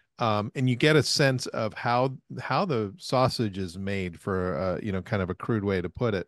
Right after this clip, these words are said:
But, um, you know, if you're curious about the markets and you, you know, I, I think you have, uh, you know, I've heard this a lot of times, people who are, um, very mathematically or,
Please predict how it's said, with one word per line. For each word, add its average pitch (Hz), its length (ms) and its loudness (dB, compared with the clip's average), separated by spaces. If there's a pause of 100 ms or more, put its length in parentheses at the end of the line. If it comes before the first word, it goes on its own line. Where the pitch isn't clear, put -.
But, 98 220 -2 (480)
um, 95 480 0
you 131 160 -2
know, 98 220 2
if 98 180 -2
you're 113 340 4 (240)
curious 175 540 6
about 123 260 0
the 117 80 -4
markets 113 600 -4
and 113 120 -6
you, 110 180 -4 (300)
you - 80 2
know, 117 80 6
I, 123 240 6
I 156 140 6
think 196 200 4
you 143 120 8
have, 110 260 4
uh, 117 240 0
you 147 140 -2
know, 117 120 0
I've 110 140 2
heard 143 220 0
this 123 160 -2
a 120 40 -2
lot 107 220 2
of 101 80 -6
times, 110 320 -4
people 139 300 0
who 135 120 2
are, 107 320 4
um, 104 320 -6
very 175 360 6
mathematically 123 800 2
or, 101 200 0